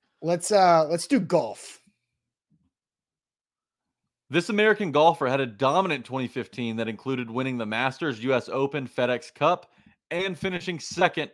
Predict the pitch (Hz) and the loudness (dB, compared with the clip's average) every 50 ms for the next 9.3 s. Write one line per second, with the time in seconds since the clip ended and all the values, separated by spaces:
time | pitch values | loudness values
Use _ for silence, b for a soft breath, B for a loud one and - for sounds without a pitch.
0 | _ - - 135 - 147 - - 147 151 147 127 127 135 139 139 131 131 - - | _ -10 -10 -8 -8 -8 -10 -8 -10 -10 -8 -8 -6 -2 -2 -2 -2 -4 -6 -8
1 | 143 147 143 143 143 127 107 - - - 101 - _ _ _ _ _ _ _ _ | -6 -6 -6 -6 -8 -8 -8 -10 -10 -10 -10 -10 _ _ _ _ _ _ _ _
2 | _ _ 120 117 131 190 226 202 175 170 165 185 143 - - - 156 156 156 156 | _ _ -12 -8 -6 -4 -2 0 2 2 2 0 0 -4 -10 -4 -2 2 2 0
3 | 147 - - 82 - _ _ _ _ _ - 127 123 - - 139 170 202 220 214 | 0 -2 -10 -10 -10 _ _ _ _ _ -16 -16 -14 -14 -10 -4 -2 -2 -2 -2
4 | - - 214 202 208 - - 208 190 151 120 107 95 _ _ _ _ _ _ _ | -2 0 -2 -2 -2 -2 -4 -2 -2 -2 -4 -6 -8 _ _ _ _ _ _ _
5 | _ _ _ _ 123 139 160 165 165 160 156 160 175 185 185 175 143 - - 131 | _ _ _ _ -4 -4 -2 -2 -2 -4 -4 -2 0 2 2 0 0 -2 -8 -6
6 | 113 98 92 104 104 120 135 156 165 143 139 - - 151 175 175 143 - 147 117 | -6 -6 -8 -8 -8 -6 -2 0 0 0 0 0 0 2 2 2 2 -2 -4 -4
7 | 113 110 _ - 160 165 170 185 175 - - - - 156 147 147 - _ _ _ | -4 -6 _ -4 -2 0 2 0 0 -2 -6 -2 0 0 0 0 -2 _ _ _
8 | _ _ _ _ - 135 147 139 - - 165 151 143 135 - - - - - - | _ _ _ _ -14 -14 -14 -14 -12 -12 -10 -10 -10 -12 -12 -14 -16 -14 -6 -2
9 | 175 160 160 - 131 113 | -2 -2 -2 -4 -12 -12